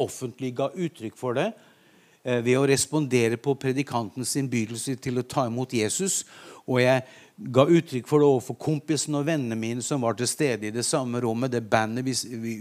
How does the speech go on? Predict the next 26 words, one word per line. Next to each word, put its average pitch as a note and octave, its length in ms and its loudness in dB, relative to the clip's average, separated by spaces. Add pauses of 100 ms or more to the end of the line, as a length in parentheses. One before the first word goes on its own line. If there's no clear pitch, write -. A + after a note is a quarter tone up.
(120)
utgjorde A#2+ 240 -2
og A#2 80 -2
spilte. D3 480 -4 (400)
Jeg C3 240 2
forlot D#3 880 0
plassen - 400 0
min, F3 220 2
reiste D3+ 500 2
meg, C3+ 240 -2 (540)
gikk C3 400 0
fram D#3 440 0
og B2+ 120 -4
sa: C3+ 320 0
"Be B2 380 4
for E3 180 -2
meg. E3+ 320 2 (920)
Jeg B2 180 -2
tror D3 360 2
det D3 80 0
er C#3+ 80 2
sant, - 560 0 (1040)
det B2+ 200 -2
som B2 200 -2
s-, - 240 -2
s-, - 160 -12 (400)
har B2 100 -8